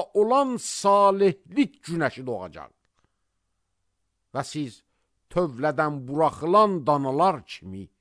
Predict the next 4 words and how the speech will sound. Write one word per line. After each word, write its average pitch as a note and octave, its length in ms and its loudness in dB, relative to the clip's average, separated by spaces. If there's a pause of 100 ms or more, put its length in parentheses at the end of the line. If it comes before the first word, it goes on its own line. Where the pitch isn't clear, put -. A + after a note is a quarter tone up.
(340)
oynayacaqsınız." G#2 1300 -10 (2500)
Pis D3 200 -12
adamları G#2 680 -6 (460)
tapdalayacaqsınız. G2+ 1300 -10